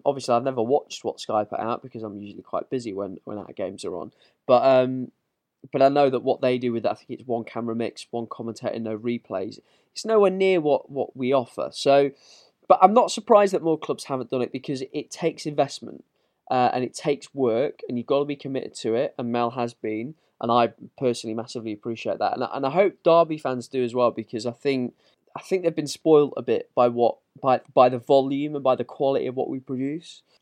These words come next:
I know other clubs are trying to catch up. Um, Villa desperately trying to catch up. Uh, Wolves have started ramping up, and, uh, I've seen them sort of advertise for a, a similar role to what I do at Derby as well. So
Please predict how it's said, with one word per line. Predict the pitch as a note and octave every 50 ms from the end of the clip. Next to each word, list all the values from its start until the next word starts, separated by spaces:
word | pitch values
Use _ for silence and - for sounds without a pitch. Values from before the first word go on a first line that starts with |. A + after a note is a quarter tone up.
| _
I | C3+ C#3
know | C#3+ D3+ D#3 D#3 D3+
other | D3 C3+ C3
clubs | C3 - D3 C3+ B2 A#2
are | A#2+
trying | A2+ - - C3 C3+ C#3
to | C3+
catch | B2+ - - B2+ - - -
up. | C3 C3+ - - _ _ _ _ _
Um, | A#2 A#2+ A#2 A#2 A2+ A2+ A2 A2 A2 A2 - -
Villa | - A#2+ C3 B2 A#2+ B2+ B2+ B2
desperately | B2 - B2+ - - - B2 - A#2
trying | - - B2 A#2
to | A#2+
catch | A2+ - B2+ A2+ - -
up. | C3 B2+ B2+ - _ _ _ _ _ _ _ _ _ _ -
Uh, | - A2 G#2+ -
Wolves | A#2 A#2+ B2 B2+ B2+ B2+ A#2 G#2+ -
have | A#2 A2
started | - - - B2+ A#2+ A2+ - A#2+ A#2 - _ _ - - _ _
ramping | - A#2+ B2+ A#2+ A#2 A#2 - C3 A#2+ B2
up, | B2 B2 - _
and, | B2 A#2 A2+
uh, | A2 - G#2+ G#2 -
I've | - - -
seen | - - B2+ A#2+ A#2 A2+ A2 - _ _ _ _ _ _ _
them | - A#2 A2+ A2
sort | A2 - - - -
of | A#2+
advertise | A#2 A2+ A2+ - - A#2+ A#2 A2+ A2 -
for | - - A#2 A2
a, | - -
a |
similar | A2+ - - B2 A#2+ A#2 A2+ A2 -
role | - - A#2+ A2+ A2 G#2+ A#2
to | - -
what | A#2 F#2 -
I | A#2 A#2+ A#2 A#2 A2+ - _ _ _ _ _
do | - B2 A#2+ A2+
at | - -
Derby | - A#2+ A#2+ A#2+ A#2 B2 A#2+ A2+
as | A2 -
well. | B2+ A#2 A#2+ B2+ B2+
So | - - C#3 C#3 C#3